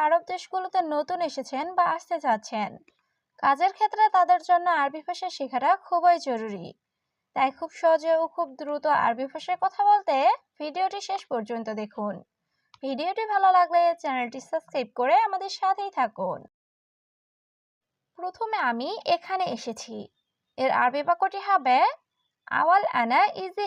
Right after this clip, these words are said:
হেনা। এখানে আওয়াল অর্থ আগে বা প্রথমে, আনা অর্থ আমি, ইজি অর্থ আসা, হেনা অর্থ এখানে। আওয়াল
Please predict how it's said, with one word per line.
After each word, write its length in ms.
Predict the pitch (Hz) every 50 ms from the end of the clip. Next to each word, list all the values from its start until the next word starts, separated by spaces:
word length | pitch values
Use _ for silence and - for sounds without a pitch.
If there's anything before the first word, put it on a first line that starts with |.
| 359 311
হেনা। 300 | 233 226 220 220 214 196 - - - _ _ _ _ _ _ _ _ _ _ _ _ -
এখানে 280 | 269 269 - 277 262 247 240
আওয়াল 200 | 247 254 294 320 381 440
অর্থ 140 | 494 - - - 262 233 240 294 370 494 587 - _ _ _ - - 233
আগে 240 | 226 214 254 294 349 427 508 466
বা 80 | 392 392 392 392
প্রথমে, 480 | 392 403 - - 403 339 277 233 214 202 - - _ _ _ _ _ _ _ _ _ _ _ - - 226
আনা 160 | 233 254 302 359 415
অর্থ 160 | 494 494 - 330 254 233 247 330 415 539 587 - _ _ _ _ - 302 311
আমি, 260 | 311 285 240 220 202 - - - _ _ _ _ _ _ _ _ _ _ _ -
ইজি 300 | 247 247 233 - 294 349 392 453
অর্থ 160 | 508 - - 320 240 233 254 339 480 605 - _ _ _ _ _ -
আসা, 480 | - 311 311 311 - - 285 220 185 170 - - - _ _ _ _ _ _ _ _ _ _ _ _ -
হেনা 200 | 240 233 240 262 330 392
অর্থ 160 | 466 - - 320 254 175 180 220 415 539 - _ _ _ _ _ - 339
এখানে। 400 | 339 339 - 330 277 220 208 202 190 - - _ _ _ _ _ - _ _ _ _ _ _ _ _ _ -
আওয়াল 340 | - 302 349 381 403 427